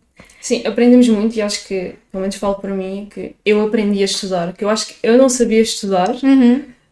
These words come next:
Speaker 1: e acho que cá, eh, eles serem tão exigentes, eu tive de me obrigar a encontrar outras estratégias para estudar e acho que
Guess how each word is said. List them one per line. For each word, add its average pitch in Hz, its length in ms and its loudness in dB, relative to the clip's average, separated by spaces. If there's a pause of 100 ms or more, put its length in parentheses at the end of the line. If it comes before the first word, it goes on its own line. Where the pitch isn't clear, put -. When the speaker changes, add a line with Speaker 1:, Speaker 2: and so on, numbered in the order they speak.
(120)
Speaker 1:
e 208 140 2
acho 220 260 0
que - 60 -20
cá, 202 420 -4
eh, 185 540 -2
eles 202 160 -4
serem 226 320 2
tão 233 180 4
exigentes, 226 1000 -2
eu 202 160 -4
tive 214 240 -4
de 190 160 -10
me 208 140 -4
obrigar 202 460 -2
a 202 60 -4
encontrar 196 500 -6
outras 196 260 -6
estratégias 190 800 -4
para 185 600 -4
estudar 190 540 -4
e 180 60 -6
acho 180 220 -8
que - 60 -20